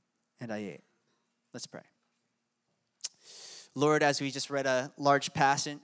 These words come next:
pa-, portion of passage, we pray that you would speak to us clearly, that we leave here with instruction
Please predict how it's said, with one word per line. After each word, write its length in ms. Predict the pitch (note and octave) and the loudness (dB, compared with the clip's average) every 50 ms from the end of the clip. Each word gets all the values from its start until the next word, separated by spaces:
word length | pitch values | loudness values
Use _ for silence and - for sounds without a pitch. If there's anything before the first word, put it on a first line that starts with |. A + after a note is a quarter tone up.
| _ _ | _ _
pa-, 220 | - - - D3+ - _ _ _ _ _ _ | -12 -10 -10 -10 -12 _ _ _ _ _ _
portion 420 | - - E3 D#3 - - D#3+ C#3+ D3+ | -2 2 2 2 2 0 -2 -4 -6
of 180 | B2 A#2+ - | -8 -10 -10
passage, 680 | - B2+ C#3+ C3+ C3 A2+ - D3 C#3+ - - - - - _ _ - _ _ _ _ _ | -6 -2 -2 -2 -2 -2 -4 -6 -6 -8 -10 -10 -12 -14 _ _ -20 _ _ _ _ _
we 80 | C3 A#2+ | -14 -14
pray 240 | - - C#3+ C#3 C3+ | -6 -4 -2 -2 -2
that 120 | C3 C#3 | -4 -6
you 120 | B2+ B2+ | -8 -10
would 100 | A#2+ A2+ | -10 -8
speak 260 | - - - C#3+ C3+ C3 | -8 -8 -8 -8 -8 -8
to 160 | - - C3 | -6 -4 -2
us 360 | B2 A#2+ A#2+ - - - - - _ _ | -2 -2 -2 -2 -6 -6 -8 -10 _ _
clearly, 640 | - - D3+ D3+ D3 D3 C#3 C#3 C#3 C#3 C#3 C#3 - _ _ - - - - - - - - - - _ _ _ _ _ _ | -12 -6 -2 0 0 0 0 -2 -4 -4 -6 -10 -14 _ _ -20 -20 -20 -20 -20 -20 -20 -20 -20 -20 _ _ _ _ _ _
that 100 | E3+ D#3 | -6 -4
we 120 | C#3+ C#3 | -4 -2
leave 260 | C3+ C#3+ D3+ D3+ C#3+ - | -2 0 0 0 0 -2
here 140 | D3 C#3+ | -4 -4
with 160 | C3 C3 - B2+ | -4 -6 -8 -8
instruction 800 | A#2+ - - - D#3 C#3 - - - - D3 C3+ C3 C3 C3 | -6 -4 0 2 4 2 4 0 -2 -2 -4 -4 -6 -8 -12